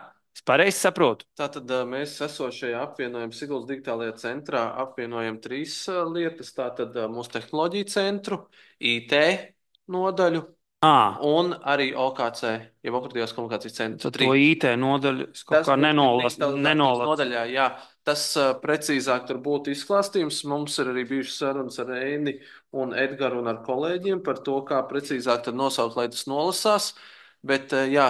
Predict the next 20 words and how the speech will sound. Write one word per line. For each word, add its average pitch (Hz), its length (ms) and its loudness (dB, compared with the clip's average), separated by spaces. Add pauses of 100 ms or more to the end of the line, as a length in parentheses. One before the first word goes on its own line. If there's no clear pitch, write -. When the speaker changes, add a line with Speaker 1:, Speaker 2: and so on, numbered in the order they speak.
Speaker 2:
tas - 180 -6
ir 147 100 0
apvienot 131 560 0
visu 143 400 0 (260)
šo 123 520 0
I 147 360 -4
T 135 220 4
sfēru 170 640 2
zem 131 240 -2
viena 139 260 2
jumta, 120 440 -2 (280)
ja - 80 -4
tā 110 200 2
var 107 100 -2
teikt, 107 300 -2
jā. 107 220 0
Speaker 1:
Vi-, 143 440 -6 (300)
perfekt. 143 460 0
Tad, 127 220 -4
nu, 190 220 4